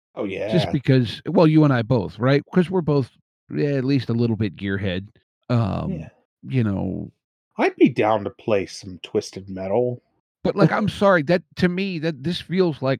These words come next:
Speaker 2: what someone went, they played Car Wars and went, "Let's make a video game," and it turned into Twisted Metal.
Speaker 1: Yeah, no, absolutely. But I, like I said, I'd be down to play some, I'd be down. That's why I was, like, wanting to get into Atomic Highway, 'cause it felt like,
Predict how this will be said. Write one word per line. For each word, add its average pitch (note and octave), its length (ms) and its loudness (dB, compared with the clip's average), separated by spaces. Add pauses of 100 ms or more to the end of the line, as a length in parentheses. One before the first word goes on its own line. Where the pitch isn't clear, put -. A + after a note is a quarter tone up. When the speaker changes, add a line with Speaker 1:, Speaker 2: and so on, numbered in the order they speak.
Speaker 2:
what C3+ 200 0
someone E3+ 340 0
went, C#3 200 0 (420)
they G#2+ 120 0
played C#3+ 280 2
Car C#3 240 4
Wars A#2 220 2
and G2+ 80 -2
went, - 120 -10
"Let's - 180 -14
make G#2+ 160 -8
a B2 60 -2
video E3 340 0
game," G2 320 -6
and F#2 100 -6
it B2 80 -4
turned C#3 260 0
into C#3+ 180 -4
Twisted B2 400 -4
Metal. A2 320 -2 (380)
Speaker 1:
Yeah, A#3 380 4 (120)
no, D#3+ 320 4
absolutely. C#3+ 680 4
But G#2+ 220 2
I, C3 260 4
like C3 200 0
I C3+ 80 6
said, D#3+ 200 4
I'd C#3+ 160 4
be D3 120 0
down A#2+ 240 4
to G#2 60 -6
play G#2+ 260 -4
some, F#2+ 380 -14 (260)
I'd B3 80 2
be B3+ 100 4
down. A2+ 340 2 (140)
That's A#3 240 2
why B3+ 200 4
I G#3 40 6
was, E3+ 220 2
like, B2+ 200 -2
wanting C#3+ 220 -4
to C#3 80 -2
get C3+ 160 2
into B2+ 260 2
Atomic A#2 380 -4
Highway, A2 460 -2
'cause G#2 220 -8
it G#2+ 160 -4
felt A#2 220 0
like, G#2 240 -4